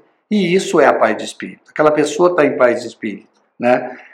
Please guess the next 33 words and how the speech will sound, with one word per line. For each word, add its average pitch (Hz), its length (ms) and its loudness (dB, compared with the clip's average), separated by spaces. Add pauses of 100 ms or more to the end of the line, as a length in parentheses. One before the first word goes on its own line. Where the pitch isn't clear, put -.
(240)
Então, 214 500 4
ter 214 420 6
paz 180 320 8
de - 60 -2
espírito - 800 4
é 135 80 0
como 180 240 0
tentar 196 320 2
engarrafar 180 560 4
a 180 60 8
luz. 151 540 -4
Você - 160 -6
não 185 80 -2
vai 190 120 0
conseguir 190 320 -4
nunca. 190 420 -6 (1400)
Ela 160 220 10
é 180 80 12
uma 190 200 8
emoção 202 840 4
que 170 100 -2
sentimos 170 640 -4
quando 175 200 -2
estamos 170 420 -2
em 175 40 -4
um 175 40 -6
estado 165 380 0
emocional 170 420 -2
elevado. 165 560 2
Quando 240 220 4
o 240 40 0
seu 208 320 4
emocional 160 840 2